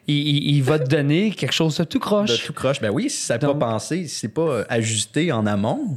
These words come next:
Speaker 2: puis
Speaker 1: Ben
Speaker 2: t'automatises
Speaker 1: non.
Speaker 2: un mauvais message, t'automatises des, des,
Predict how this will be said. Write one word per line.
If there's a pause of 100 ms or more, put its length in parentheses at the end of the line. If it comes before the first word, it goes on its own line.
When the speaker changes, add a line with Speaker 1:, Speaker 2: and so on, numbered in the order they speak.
Speaker 2:
puis
Speaker 1:
Ben
Speaker 2:
t'automatises
Speaker 1:
non.
Speaker 2:
un
mauvais
message,
t'automatises
des,
des,